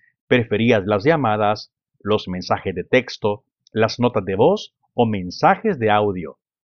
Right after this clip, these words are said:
Pero a raíz del gran confinamiento y a la inexistente oportunidad de poder reunirte con tus amigos o familia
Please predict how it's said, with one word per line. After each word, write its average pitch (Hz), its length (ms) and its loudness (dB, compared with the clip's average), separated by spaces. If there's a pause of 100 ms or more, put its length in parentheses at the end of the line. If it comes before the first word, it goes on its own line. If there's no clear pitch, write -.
(140)
Pero 101 260 2
a 107 60 4
raíz 110 360 4
del 120 160 2
gran 117 280 2
confinamiento 156 1000 -2 (220)
y 123 180 4
a 120 160 6
la 113 180 0
inexistente 113 1160 -2
oportunidad 156 960 0
de 101 120 -2
poder 110 400 2
reunirte 120 680 0
con 104 200 -2
tus - 180 -8
amigos 110 440 0
o 123 80 -2
familia 113 640 -2